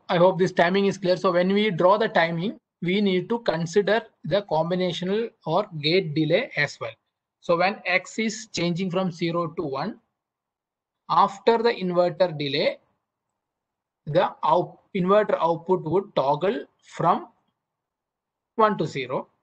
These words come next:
So due to this inverter delay, there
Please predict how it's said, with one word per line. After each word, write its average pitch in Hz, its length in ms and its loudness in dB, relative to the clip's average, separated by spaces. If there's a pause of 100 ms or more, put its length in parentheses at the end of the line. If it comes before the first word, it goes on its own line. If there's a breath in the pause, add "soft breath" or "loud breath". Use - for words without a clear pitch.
(1300)
So 190 160 2
due 214 260 2
to 254 100 -2
this 247 320 -2
inverter 196 840 2
delay, 160 460 0 (880)
there 202 420 2